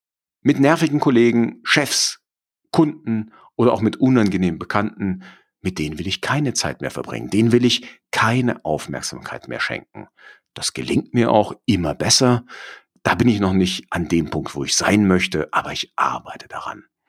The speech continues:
In diesem Sinne folge ich voll und ganz meiner Lebensmission, und zwar zusammen mit den Menschen,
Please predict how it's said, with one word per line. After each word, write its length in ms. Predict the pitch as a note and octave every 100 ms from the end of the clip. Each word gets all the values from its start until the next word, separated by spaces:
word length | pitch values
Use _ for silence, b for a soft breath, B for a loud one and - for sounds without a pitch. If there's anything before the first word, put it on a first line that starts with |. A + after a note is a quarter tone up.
| B B B B _ _
In 140 | F2
diesem 240 | E2 E2 F2
Sinne 500 | F#2+ A2 G2+ F#2 - _ _ _ _ _ _
folge 520 | - - G#2 A2 G#2
ich 360 | - G2 F#2 - - -
voll 380 | - A2+ G#2
und 160 | G2 F#2
ganz 360 | F2+ E2+ F2 -
meiner 380 | D#2 G#2 G#2
Lebensmission, 1000 | F2+ E2+ F#2 F2 - E2+ - E2+ D#2 D2+ b b b b -
und 120 | -
zwar 180 | - -
zusammen 360 | - - D2
mit 200 | B1+ -
den 260 | D2 E2+ D#2+
Menschen, 560 | C2 A#1+ - B1+ -